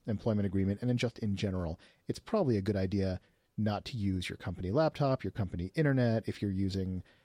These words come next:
software licenses that your company pays for, it's not, probably not technically ethical. I mean, it probably doesn't matter if you use your I D E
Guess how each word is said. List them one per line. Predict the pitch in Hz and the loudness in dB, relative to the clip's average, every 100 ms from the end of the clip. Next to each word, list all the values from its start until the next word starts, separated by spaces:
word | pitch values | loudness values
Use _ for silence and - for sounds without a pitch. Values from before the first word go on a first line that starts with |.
| _ - | _ -4
software | - 120 - 113 | 0 0 0 0
licenses | 104 98 104 101 | 2 0 0 0
that | 98 | -2
your | 98 | -4
company | 104 98 98 | -2 -2 -2
pays | - 98 92 | 0 0 0
for, | - 98 95 87 - - | -2 0 0 -2 -8 -8
it's | 107 - _ _ | -6 -6 _ _
not, | 135 110 - | -2 -2 0
probably | 127 110 | 0 2
not | 104 - | 0 -2
technically | 104 104 110 104 - | -4 -2 -2 -4 -4
ethical. | 104 110 110 95 | -6 -4 0 0
I | 101 | 2
mean, | 110 | 2
it | 117 - | 0 -6
probably | - 196 127 | 0 2 2
doesn't | 113 104 101 | 2 -2 -2
matter | 98 98 104 107 107 - - _ _ _ | -2 0 0 0 -2 -6 -20 _ _ _
if | 123 - 113 | -4 -2 0
you | |
use | 98 95 104 98 - | 2 2 2 2 0
your | 101 90 90 - _ _ _ - | 0 2 -2 -6 _ _ _ -4
I | 110 113 | 0 2
D | 107 | 0
E | 104 107 107 107 | 0 0 2 0